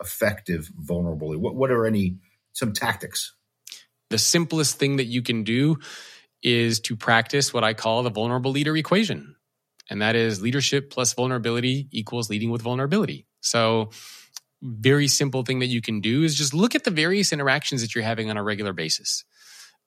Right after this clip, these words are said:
Speaker 2: and think about all the different times where vulnerability comes into play. And whenever it does come into play, try to ask yourself, "What can I do to sprinkle a little bit of leadership on there?" So a very common thing that we see is, for example, with first-time leaders, right? A first time somebody gets promoted.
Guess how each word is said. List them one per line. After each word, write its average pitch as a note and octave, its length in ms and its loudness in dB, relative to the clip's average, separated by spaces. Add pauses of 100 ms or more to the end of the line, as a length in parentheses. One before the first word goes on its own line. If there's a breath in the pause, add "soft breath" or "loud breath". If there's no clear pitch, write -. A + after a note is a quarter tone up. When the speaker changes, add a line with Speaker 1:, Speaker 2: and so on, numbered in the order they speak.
Speaker 2:
and C3+ 560 2
think F#3+ 160 0
about E3+ 220 2
all C#3+ 160 4
the D#3 80 0
different D#3 260 2
times B2 380 0
where A#2 100 0
vulnerability A2 480 0
comes G#2+ 240 -2
into F#2 160 -4
play. - 300 -8 (720 soft breath)
And C#3 200 2
whenever G3+ 240 4
it B3 60 0
does A#3+ 140 4
come E3 160 0
into B2+ 140 0
play, A#2+ 460 0 (100)
try D#3+ 160 2
to F3+ 100 2
ask A#2+ 240 0
yourself, B2+ 440 0
"What E3 160 -2
can G#3+ 100 0
I G#3+ 60 4
do D3+ 120 -2
to C3 80 -4
sprinkle B2 380 -2
a A#2 40 -2
little A2+ 120 -2
bit G#2 140 -4
of G2+ 80 -8
leadership F#2+ 400 -4
on D#2+ 160 -6
there?" E2+ 180 -16 (300 soft breath)
So - 140 2
a - 20 2
very A3+ 180 6
common F3 320 2
thing D3 140 0
that C3 80 0
we B2 100 -2
see E3 460 2 (180)
is, C#3 180 0
for C#3 120 0
example, B2 360 0
with B2+ 120 0
first-time C#3 420 2
leaders, G#3+ 360 0
right? A#2 140 -2
A A#2 60 -6
first F3 240 0
time D#3+ 140 2
somebody C3+ 240 0
gets A#2 180 -2
promoted. E2 400 -8